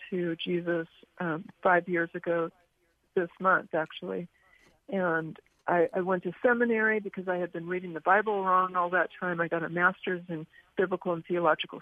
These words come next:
studies just so I could rightly divide his word and understand the gospel. And now, because other people still sell my old products,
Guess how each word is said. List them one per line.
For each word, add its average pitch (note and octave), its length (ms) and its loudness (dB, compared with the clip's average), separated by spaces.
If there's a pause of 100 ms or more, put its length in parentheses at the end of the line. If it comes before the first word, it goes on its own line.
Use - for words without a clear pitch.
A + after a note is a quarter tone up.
studies F#3+ 400 0 (640)
just G#3 160 2 (400)
so G3+ 200 4
I F#3 80 4
could F#3 180 -10 (120)
rightly A3+ 320 -2
divide G#3 440 0
his F#3 180 -12 (120)
word G3 500 0 (340)
and E3+ 320 -6
understand G3+ 600 -4
the F#3+ 60 -6
gospel. - 680 -4 (420)
And G3 180 2
now, A#3 340 4
because G#3 340 -10 (240)
other G#3+ 220 -2
people G3+ 420 -10
still F3+ 320 -6
sell B3+ 180 4
my A3+ 200 2
old F3 200 -2
products, E3+ 500 -2